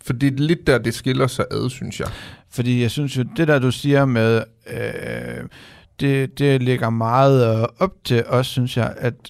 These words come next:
Speaker 2: der var på et tidspunkt i fjernsynet, der var der det her T V-program, der hed Hverdagens Helte.
Speaker 1: Ja.
Speaker 2: Hvor man følger, jeg tror primært, det var ambulancen og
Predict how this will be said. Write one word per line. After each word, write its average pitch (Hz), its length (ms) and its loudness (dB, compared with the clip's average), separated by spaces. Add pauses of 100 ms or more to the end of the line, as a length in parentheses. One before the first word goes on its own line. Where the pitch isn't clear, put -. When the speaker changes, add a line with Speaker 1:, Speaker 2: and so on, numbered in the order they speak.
(140)
Speaker 2:
der 120 160 -2
var 120 120 2
på 117 100 -2
et 113 80 -2
tidspunkt 117 420 0
i 113 40 -2
fjernsynet, 120 600 0
der 113 60 0
var 117 160 2
der 127 80 0
det 117 120 0
her 110 120 2 (140)
T - 80 -4
V-program, 110 380 0
der 104 80 -2
hed 101 80 0
Hverdagens 107 420 -2
Helte. 107 300 -2 (260)
Speaker 1:
Ja. 131 80 -2 (380)
Speaker 2:
Hvor 110 120 0
man 98 180 -2
følger, 120 400 2
jeg 110 180 -4
tror 120 160 2
primært, 117 580 4 (100)
det 107 180 -2
var 87 1400 -2
ambulancen 185 960 0
og 147 1400 2